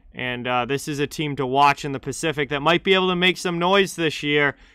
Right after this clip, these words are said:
Uh, d-, even despite the rough start, these, this winning streak has really propelled them up the standings, and they look really, really good right now. So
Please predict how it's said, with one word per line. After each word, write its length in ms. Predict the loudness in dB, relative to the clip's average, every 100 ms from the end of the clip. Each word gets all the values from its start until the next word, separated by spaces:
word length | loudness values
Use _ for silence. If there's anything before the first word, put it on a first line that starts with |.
| _
Uh, 280 | -6 -2 0
d-, 200 | -2 -6
even 260 | -2 2 2
despite 480 | 0 0 2 2 2
the 80 | 0
rough 280 | 2 2
start, 640 | 0 -6 4 6 6 2 -6
these, 360 | -6 -6 -14
this 300 | -6 -4 -4
winning 320 | -2 -2 -2
streak 300 | -4 -4 -4
has 160 | -4 -4
really 320 | -2 0 0
propelled 560 | -2 -8 -2 0 0 0
them 220 | -4 0
up 240 | -2 -2
the 80 | -10
standings, 580 | -12 -6 -6 -4 -8 -10
and 100 | -8
they 120 | -4
look 200 | -4 -6 -6
really, 320 | -8 -6 -6
really 300 | -6 -6 -6
good 260 | -2 -2 0
right 260 | 0 0
now. 280 | -2 -2 -2
So 320 | -4 -2 -2